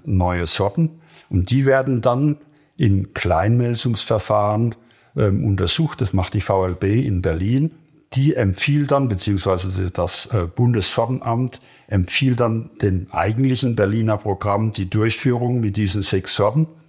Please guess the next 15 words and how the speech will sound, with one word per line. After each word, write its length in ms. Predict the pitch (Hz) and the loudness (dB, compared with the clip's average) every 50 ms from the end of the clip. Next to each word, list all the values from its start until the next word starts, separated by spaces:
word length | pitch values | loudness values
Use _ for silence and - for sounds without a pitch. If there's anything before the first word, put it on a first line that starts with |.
| _ - | _ -4
Das 220 | - 98 92 - - | -2 -2 0 0 0
wird 140 | 104 98 | -2 -2
zunächst 340 | - - 101 104 107 - - | 0 -2 -2 -2 -2 -2 -2
im 140 | 117 92 85 | -2 0 2
halbtechnischen 680 | 95 92 101 - - - 123 117 - 123 113 - 123 110 | 2 0 0 -2 -4 -4 -4 -2 -2 -4 -2 0 0 2
Maßstab, 760 | 110 107 110 110 110 - - - 110 110 110 107 - - - - | 2 2 0 0 -2 -2 -2 0 0 0 0 -2 -4 -8 -6 -2
ähm, 320 | 110 95 92 95 90 - | 0 0 0 0 -2 -4
zweihundert 440 | - - 110 104 101 95 92 90 - | -2 -2 0 0 0 0 -2 -4 -4
Kilo 500 | - - 123 123 123 123 123 120 110 - - - - - - _ _ | -4 -2 0 0 2 2 0 -2 -2 -6 -10 -20 -20 -20 -20 _ _
Melsung 520 | 110 101 104 101 104 104 - 113 110 110 | 0 2 2 2 2 0 0 0 0 0
ist 240 | 113 107 95 - - | 0 -2 -4 -2 -2
das, 280 | 107 104 101 - - - - | -2 -2 -2 -4 -8 -4 -4
ähm, 340 | 120 104 104 101 98 90 - - _ - - - - - - _ _ - | -2 0 2 0 0 -2 -4 -8 _ -20 -20 -20 -20 -20 -20 _ _ -4
ähm, 200 | - 101 101 98 | 0 0 0 2
durchgeführt. 840 | - 107 101 95 - - 117 - - - 117 110 110 110 - - | 2 2 2 0 -2 -4 -4 -4 -2 0 0 0 0 -2 -4 -12